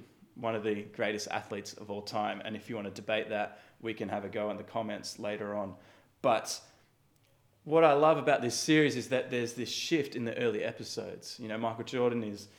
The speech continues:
a really great player out of college, and he's, you know, scoring titles, and he's, you know, doing a great job, but they can't get past the Detroit Pistons because they just bully him. They literally physically push him around. He really can't do it.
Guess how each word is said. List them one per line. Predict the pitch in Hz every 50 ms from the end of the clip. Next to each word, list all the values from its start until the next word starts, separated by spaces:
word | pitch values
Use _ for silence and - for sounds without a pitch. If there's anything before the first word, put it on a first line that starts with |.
| - - _ _ -
a | 107
really | 117 131 135 131 127 123
great | 123 113 113 - -
player | - 131 127 127 120 113 110
out | 104 107 110 107
of | 104 -
college, | - - 131 131 131 123 127 123 123 117 - 104
and | 101 98
he's, | 95 90 - - - - - - _ _ _
you | - 107 104
know, | 101 104 101 101 - -
scoring | - - - - 139 131 135 131 131 123
titles, | 123 - 131 123 127 123 120 123 120 123 117
and | 113 98 98
he's, | 95 95 95 - - - _ _ _ _ _ _ _ _ _ _ _ -
you | 131
know, | 113 110
doing | 110 - 139 135 123
a | 120
great | 123 131 117 117 120
job, | - - 127 120 120 117 -
but | 127 117 110 - - -
they | 113 113 110
can't | - - - 151 151 147
get | 139 139 - -
past | - 139 127 120 117 - - -
the | 117
Detroit | - - 117 113 - - 117 107 - -
Pistons | - 131 113 - - - 104 104 117 - -
because | - - - - 120 107 104 -
they | - 101 101
just | 104 104 - - -
bully | - 113 110 113 104 92
him. | 85 - 87 90 - _ _ - - _ _ _
They | 95 95
literally | 98 110 117 113 - 117 101
physically | - - - 131 120 113 135 - - 123 117 110 110 107 - - - - _ _ _
push | - 151 139 135
him | - 127 113 107
around. | 107 107 110 113 113 113 110 113 107 107 - - - _ _ -
He | -
really | 95 101 117 117 117 117 113
can't | 110 113 107 101 85
do | - 113 107
it. | 107 107 - -